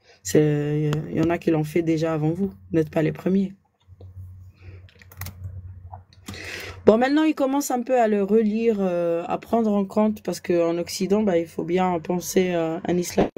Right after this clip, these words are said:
possible. Et il commence un peu à être reconnu, enfin reconnu, dans les milieux universitaires, euh, puisqu'il n'y a pas trop de, de communication. Après, il a d'autres positions, euh, qui sont contestables, hein.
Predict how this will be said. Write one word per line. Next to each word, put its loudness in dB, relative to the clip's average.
possible. -2
Et 4
il 0
commence 2
un -2
peu 0
à 2
être -4
reconnu, -2
enfin -2
reconnu, 0
dans 4
les 4
milieux 0
universitaires, -2
euh, 4
puisqu'il 2
n'y 0
a -4
pas -4
trop 2
de, -2
de -14
communication. 0
Après, 4
il 4
a 6
d'autres -2
positions, -4
euh, 2
qui 0
sont 2
contestables, 0
hein. -4